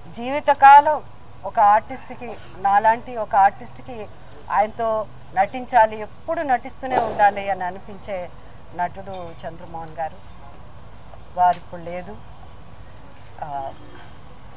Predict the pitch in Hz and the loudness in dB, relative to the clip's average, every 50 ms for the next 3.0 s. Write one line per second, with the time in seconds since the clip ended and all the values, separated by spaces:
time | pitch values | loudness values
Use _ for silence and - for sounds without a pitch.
0 | - - - - - - - - - - 185 196 - 226 208 202 202 202 196 196 | -14 -14 -14 -14 -14 -14 -14 -14 -6 -2 -2 -2 -2 -2 -4 -4 -6 -6 -8 -10
1 | 202 - 208 190 190 185 190 - 220 214 - - 202 - - 202 202 202 190 - | 2 6 6 6 6 6 2 -6 -12 -12 -8 -8 -8 -8 -8 -8 -6 -6 -6 -8
2 | - - - - - 180 165 180 196 202 214 208 202 - 226 202 202 214 233 | -12 -16 -16 -8 -4 0 2 2 2 2 0 -6 -8 -8 -10 -10 -10 -10 -12